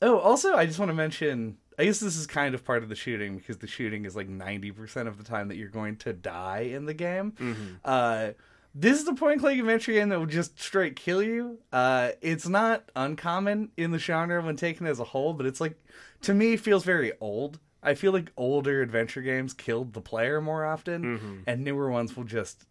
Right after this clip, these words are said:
Speaker 1: let you keep doing stuff over and over again.
Speaker 2: Yeah.
Speaker 1: Um, and I thought it worked really well with the setting.
Speaker 2: Yeah, no, it's appropriate in this kind of, of game.
Speaker 1: Mm-hmm. Um, but yeah, so the game has this, like, weird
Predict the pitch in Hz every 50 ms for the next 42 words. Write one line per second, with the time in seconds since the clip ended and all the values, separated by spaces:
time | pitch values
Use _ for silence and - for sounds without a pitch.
0 | _ - 127 123 117 101 98 101 101 101 - - 117 90 76 85 95 92 90 92
1 | 92 - - - 101 87 80 - - - 82 92 90 90 92 92 92 101 113 110
2 | 117 135 147 151 165 170 - 139 123 98 98 98 - _ _ _ _ - 113 95
3 | 90 87 85 85 78 - - 139 139 147 156 175 170 160 151 143 143 135 117 -
4 | 139 127 120 117 113 104 98 98 - - 101 - - - 87 76 - 76 92 139
5 | 170 175 165 156 127 107 104 104 107 104 110 120 - 139 - - 143 135 127 -
6 | - 113 107 98 95 95 - - 101 98 98 95 - - - - 98 92 95 92
7 | 90 90 - - - - 107 95 101 - - 104 98 95 95 95 101 131 143 _
8 | _ - 156 135 117 98 107 85 85 90 _ _ _ _ _ _ _ _ _ _
9 | _ _ _ _ - - _ - 127 123 120 107 95 92 87 85 95 - _ _
10 | - - - - - - - - - 220 269 247 160 101 - - - 202 202 190
11 | 214 220 269 294 311 262 269 254 220 220 214 - 226 214 160 123 123 123 143 165
12 | 180 185 180 175 - -